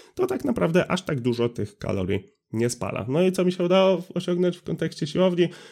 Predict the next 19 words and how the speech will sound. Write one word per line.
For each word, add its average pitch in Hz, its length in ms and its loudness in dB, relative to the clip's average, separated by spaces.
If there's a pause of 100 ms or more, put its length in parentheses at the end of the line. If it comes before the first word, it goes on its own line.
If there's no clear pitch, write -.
Cóż, 147 280 8
wicemistrzostwo 131 640 0
świata, 175 480 4 (320)
<laughs> 202 320 -10
nawet 107 340 0
dwa, 139 560 4
brązowy 120 460 2
medal 160 360 2
na 147 100 4
mistrzostwach 143 520 0
świata, 135 400 2 (240)
ale 185 260 6
kwestia 143 400 2
tych - 380 -4
medali 120 420 4
to, 120 100 -6
powiedzmy, 110 360 -4
że 104 120 -2
jest, - 260 -6